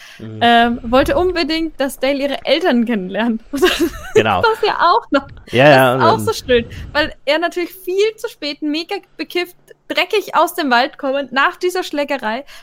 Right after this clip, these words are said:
Speaker 2: bei den Eltern aufkreuzt und sich erstmal denkt, „Geil, Essen.“ <laughs>
Speaker 1: Ja, und er ist dann völlig, äh, paranoid. „Oh mein Gott, äh, ähm, Leute sind hinter mir
Speaker 2: „Ihr
Speaker 1: her,
Speaker 2: müsst hier
Speaker 1: die wollen
Speaker 2: sofort
Speaker 1: mich umbringen.
Speaker 2: verschwinden.“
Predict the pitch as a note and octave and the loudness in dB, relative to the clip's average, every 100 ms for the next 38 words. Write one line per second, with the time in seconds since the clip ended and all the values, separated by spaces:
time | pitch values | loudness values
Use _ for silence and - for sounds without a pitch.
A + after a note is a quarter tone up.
0 | - C#4+ D4 A3+ F4+ F#4+ D4+ F3 G3+ - | -4 -2 0 0 -2 -2 -4 -2 -2 -4
1 | - - G3+ A#3+ - C4 C#4 - D4 D#4+ | -12 -4 -4 -4 -6 -4 -4 -4 -4 -2
2 | D4 D4 _ _ _ F4 F4+ C#4+ A3+ - | -2 -2 _ _ _ 0 2 2 -2 -10
3 | _ _ _ _ D#4 E4 - C4 G#3 A3 | _ _ _ _ 0 0 0 -2 -2 -4
4 | - - - D#4+ C3+ C#3 C#3+ D3+ D#3+ E3 | -10 -16 -2 0 2 2 2 4 4 4
5 | C#3+ - F#3 F#3 - C#3+ C#3+ C#3+ C#3 C3+ | 0 4 4 4 4 6 6 4 0 0
6 | D#3 - B3 A#3 A3 A#3 A3+ A3+ G3 A#3 | 0 2 4 4 2 2 0 0 0 2
7 | A3 G#3+ - - - - E3 F3+ F#3 G#3 | 2 -2 -6 -18 -18 -4 -2 0 2 2
8 | G3+ G3+ F#3+ G#3 G3+ F#3+ F3 G#3 G#3 F#4+ | 0 -2 0 4 6 6 6 6 6 6
9 | F4+ F#4+ F#4+ A4+ A3 G#3+ G#3+ A3 D#4+ E4+ | 4 4 4 2 2 2 2 0 -2 -8
10 | - | -10